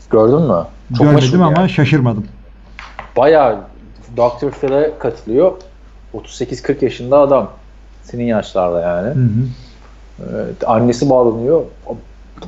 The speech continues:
Speaker 1: Sinir krizi geçiriyor. "Yeter artık anne, üstüme gelme." falan filan diye bağırıyor böyle televizyonda ağlayarak.
Speaker 2: Abi o kadar yapılan şakalardan sonra annesi kafayı sıyırmadığı iyi olmuş. Kadının anasını ağlattılar.
Speaker 1: Sıkıntı, bayağı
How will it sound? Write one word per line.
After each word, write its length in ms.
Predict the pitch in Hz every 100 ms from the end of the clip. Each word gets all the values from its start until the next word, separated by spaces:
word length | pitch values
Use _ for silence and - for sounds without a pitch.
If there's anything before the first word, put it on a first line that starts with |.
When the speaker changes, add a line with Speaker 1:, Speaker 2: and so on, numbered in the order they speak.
| -
Speaker 1:
Sinir 300 | - - 127
krizi 260 | 123 117 120
geçiriyor. 320 | 117 - 117
"Yeter 140 | - 156
artık 280 | 143 139
anne, 260 | 147 147 143
üstüme 320 | 131 151 147
gelme." 300 | 143 143 139
falan 280 | 123 139 127
filan 300 | - 135 131
diye 160 | 135 120
bağırıyor 320 | 117 127 113
böyle 120 | 92
televizyonda 640 | 95 90 85 - 80 82 78
ağlayarak. 440 | 101 90 87 82 78
Speaker 2:
Abi 260 | 101 120 151
o 120 | 131
kadar 280 | 143 131 151
yapılan 320 | 143 143 160
şakalardan 520 | - 131 151 151 170
sonra 220 | 202 156
annesi 420 | 127 139 151 143 196
kafayı 300 | 151 160 156
sıyırmadığı 520 | - 160 160 156 180
iyi 160 | 147
olmuş. 380 | 120 107 107 - - -
Kadının 460 | - 147 190 180 - -
anasını 400 | 147 160 185 190
ağlattılar. 520 | 147 123 123 117 - - - - - - - - - - - -
Speaker 1:
Sıkıntı, 500 | - - 98 95 95
bayağı 460 | 110 107 98 -